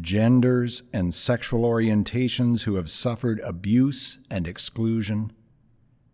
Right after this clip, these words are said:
for the whole created order that has been abused and violated by pollution and global warming, and yes, for the people of Ukraine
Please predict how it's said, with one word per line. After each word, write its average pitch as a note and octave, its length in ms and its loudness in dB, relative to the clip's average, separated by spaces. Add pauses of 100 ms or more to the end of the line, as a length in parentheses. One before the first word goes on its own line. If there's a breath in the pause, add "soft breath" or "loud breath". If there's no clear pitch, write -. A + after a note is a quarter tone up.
(580 soft breath)
for D#3+ 200 8
the C#3 120 6
whole D#3+ 320 4
created D#3+ 520 0
order C#3+ 520 -2 (920)
that G#2+ 160 2
has G#2 120 0
been A#2+ 220 4
abused B2 680 4
and F#2+ 240 0
violated A#2+ 720 0
by F#2 280 -4
pollution A2 720 -2
and D#2+ 180 -6
global G#2+ 460 -2
warming, G2+ 480 0 (1500)
and G#2 180 0
yes, A2 480 0 (140)
for G#2+ 220 0
the G2 100 -2
people B2+ 540 0
of F#2 200 -6
Ukraine C3 800 0